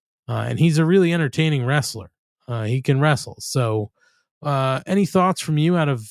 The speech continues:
the possibility of Brian Keith being sort of officially signed and doing something with him? Would you be into seeing them bring Brian Keith in?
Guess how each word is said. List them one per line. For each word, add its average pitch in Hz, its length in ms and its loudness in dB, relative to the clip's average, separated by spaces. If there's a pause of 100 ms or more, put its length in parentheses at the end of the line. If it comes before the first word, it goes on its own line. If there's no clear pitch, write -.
(100)
the 123 100 -4
possibility 135 600 0
of 107 120 -6
Brian 131 380 0
Keith 139 380 -2
being 120 360 -4
sort 123 280 -2
of 107 160 -6 (100)
officially 156 680 -2
signed 147 520 -2
and 104 180 -8
doing 139 260 -4
something 160 440 -4
with 156 180 -2
him? 165 260 -2 (100)
Would 120 200 2
you 143 80 0
be 135 180 0
into 151 220 -2
seeing 165 320 -2
them 165 160 0
bring 160 220 0
Brian 160 320 0
Keith 165 260 0
in? 175 160 -6